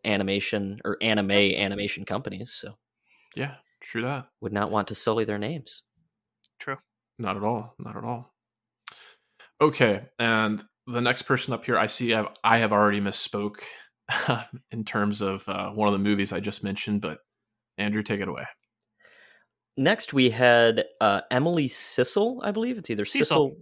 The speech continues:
Speaker 1: Cecil, thank you. Uh, she responded with Encanto, Mitchells versus the Machines, and Wish Dragon, which was one I had not heard of either.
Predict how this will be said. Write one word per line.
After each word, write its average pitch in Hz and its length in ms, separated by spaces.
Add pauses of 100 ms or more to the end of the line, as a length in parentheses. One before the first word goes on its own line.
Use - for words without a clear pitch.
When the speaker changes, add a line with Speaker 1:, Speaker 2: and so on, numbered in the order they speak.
(380)
Speaker 1:
Cecil, - 400 (300)
thank 104 180
you. 135 80 (400)
Uh, 123 240
she 190 400
responded 156 600
with 135 240 (180)
Encanto, 165 920 (280)
Mitchells 147 540
versus 135 340
the 131 60
Machines, 131 640 (100)
and 120 360
Wish 110 560
Dragon, 92 560 (400)
which - 220
was 120 220
one 131 420
I 120 220
had 123 220
not 120 300
heard 120 240
of 113 320 (920)
either. 123 540